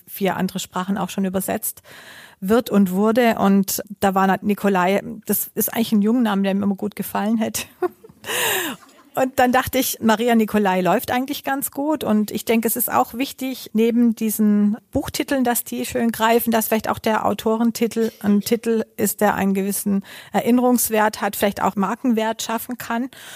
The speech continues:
Und dann war das eigentlich auch in Abstimmung mit Penguin sehr schnell klar, dass Maria Nikolai das Pseudonym ist und es funktioniert auch sehr gut. Und ich muss auch sagen,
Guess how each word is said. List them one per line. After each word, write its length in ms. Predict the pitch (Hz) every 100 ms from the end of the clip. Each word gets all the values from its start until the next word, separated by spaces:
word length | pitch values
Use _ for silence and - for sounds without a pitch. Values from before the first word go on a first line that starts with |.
| - -
Und 440 | - 208 208 196 -
dann 160 | 214 190
war 140 | 190
das 120 | 214
eigentlich 380 | - 196 196 -
auch 380 | 175 190 - - -
in 140 | 214
Abstimmung 480 | - 202 - 214 208
mit 160 | 196 -
Penguin 440 | 196 196 185 190
sehr 200 | 190 190
schnell 480 | - 190 180 180 185 _ _ - - - _ -
klar, 260 | - 175 185
dass 340 | 175 - -
Maria 320 | 196 180 180
Nikolai 400 | 180 175 190 170
das 140 | 180 -
Pseudonym 420 | 180 180 180 175
ist 220 | 202 -
und 180 | 196 180
es 240 | 180 -
funktioniert 500 | - 190 - 185 175
auch 140 | - -
sehr 220 | - 185
gut. 240 | 214 226
Und 220 | 190 190 - - - - -
ich 100 | 208
muss 120 | 226
auch 120 | 202
sagen, 280 | 202 214